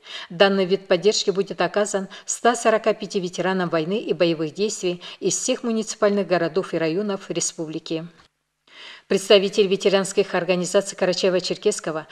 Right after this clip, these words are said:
и Ставропольского отделения Всероссийской общественной организации ветеранов «Боевое братство» приняли участие в торжественном митинге, посвященном восхождению на Наурский перевал.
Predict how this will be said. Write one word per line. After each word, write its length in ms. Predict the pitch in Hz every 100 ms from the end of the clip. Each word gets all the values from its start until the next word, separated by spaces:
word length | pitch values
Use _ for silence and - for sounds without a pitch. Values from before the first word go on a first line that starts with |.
| - -
и 80 | -
Ставропольского 720 | - 190 190 226 220 214 202
отделения 420 | 196 202 208 196
Всероссийской 640 | - 185 175 220 - 202
общественной 460 | 185 208 - 185 180
организации 600 | 165 170 165 196 185 180
ветеранов 520 | 156 175 180 185 175 -
«Боевое 520 | 156 175 156 160 160
братство» 540 | 143 202 208 - 170 - - - -
приняли 380 | 220 240 233 233
участие 380 | - 226 -
в 40 | 202
торжественном 640 | 196 175 190 - 170 165
митинге, 540 | 196 202 175 156 151 - - -
посвященном 600 | 196 202 202 254 240 220
восхождению 760 | 208 196 170 - 220 214 208 - -
на 120 | 180
Наурский 520 | 175 170 208 - -
перевал. 500 | 180 170 156 160 151